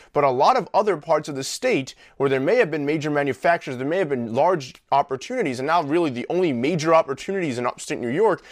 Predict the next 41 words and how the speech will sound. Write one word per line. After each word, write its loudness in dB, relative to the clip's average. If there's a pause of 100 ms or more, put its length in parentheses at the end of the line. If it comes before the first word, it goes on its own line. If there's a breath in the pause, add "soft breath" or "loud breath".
(220 loud breath)
are 4
if 0
you -4
work 0
in -2
academia, -2
if -10
you -2
work -2
for 0
a -2
Syracuse -4
University -4
or 0
work -4
for -8
one -2
of -6
the -8
suny -4
schools, -4 (320 loud breath)
or 0
you 2
work -2
for -2
the -6
school -2
in -2
some -2
capacity. -4
Like, -10
those 0
are 0
really 2
the -8
only -2
big 0 (300 soft breath)
job 2
makers -4 (260 soft breath)
up -2
there. -8